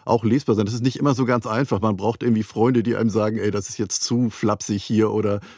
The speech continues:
ne, man braucht so eine Art Style Council. Aber mir scheint das eben auch eine Herausforderung an, an Wissenschaftler und Wissenschaftlerinnen zu sein, die, äh, sich eben sehr gut mit sowas auskennen, dass sie eine Sprache finden, in der sie sich, äh, ähm, einmischen können ins literarische Leben und sozusagen ihre Stimme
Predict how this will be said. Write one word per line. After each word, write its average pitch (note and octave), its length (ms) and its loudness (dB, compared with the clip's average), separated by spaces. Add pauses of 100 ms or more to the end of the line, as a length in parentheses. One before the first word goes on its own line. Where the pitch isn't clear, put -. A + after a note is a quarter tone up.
ne, A2+ 100 2
man C3 140 0
braucht G#2+ 180 0
so G#2+ 80 -2
eine G2+ 80 -2
Art G#2 120 -4
Style A2 280 0
Council. A2+ 540 0 (640)
Aber G#2+ 560 2
mir A#2 160 0
scheint D3+ 240 -2
das C#3 100 -4
eben B2+ 260 -2
auch A#2+ 360 -2
eine C3+ 120 -2
Herausforderung A#2 880 0
an, G2+ 380 -2
an G2+ 380 -2 (120)
Wissenschaftler A2+ 760 0
und G#2+ 80 2
Wissenschaftlerinnen G#2 800 0
zu G#2+ 140 -2
sein, G2+ 360 2 (600)
die, A2+ 260 6
äh, G2+ 460 2
sich A2 220 -8
eben G#2+ 200 2
sehr A2 160 2
gut C#3+ 180 -4
mit G#2 100 -4
sowas G#2 260 -2
auskennen, A2+ 400 0
dass A2+ 100 -2
sie A2 100 -8
eine G#2 160 0
Sprache A2 400 -2
finden, B2+ 300 -2
in A2 140 -2
der A2+ 140 4
sie A2 140 -2
sich, A2 400 -6
äh, G#2+ 60 -2
ähm, G#2 640 0
einmischen B2 500 0
können G#2+ 300 0
ins A2 140 -6
literarische G#2 520 0
Leben A2+ 260 2
und G#2 120 -2
sozusagen A2 280 -2
ihre D3+ 220 2
Stimme B2 460 2